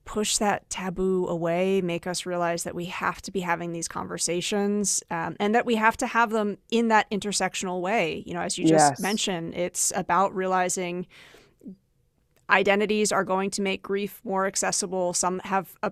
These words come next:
Speaker 1: a privilege there that others do not have. Um, and
Speaker 2: Exactly.
Speaker 1: how do we address that? I just really appreciate that your book really weaves in and out of all of those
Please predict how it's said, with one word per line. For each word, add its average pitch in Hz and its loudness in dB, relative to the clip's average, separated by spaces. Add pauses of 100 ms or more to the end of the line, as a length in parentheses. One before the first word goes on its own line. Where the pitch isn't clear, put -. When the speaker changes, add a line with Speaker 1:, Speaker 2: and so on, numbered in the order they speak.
(160)
Speaker 1:
a 214 -2
privilege 196 -2
there 170 -2
that - -6
others 180 0
do 185 -2
not 190 0
have. 202 -4
Um, - -10
and 160 2
Speaker 2:
Exactly. - 0
Speaker 1:
how - 2
do 202 0
we 185 2
address 170 -6
that? 170 -6
I 175 -6
just 175 -8
really 190 -2
appreciate 180 -6
that 175 -6
your 175 -6
book 170 -6 (440)
really 185 0
weaves 180 -2 (260)
in 202 2
and 190 2
out 170 2
of 165 -8 (140)
all 180 2
of 175 -6
those 170 -6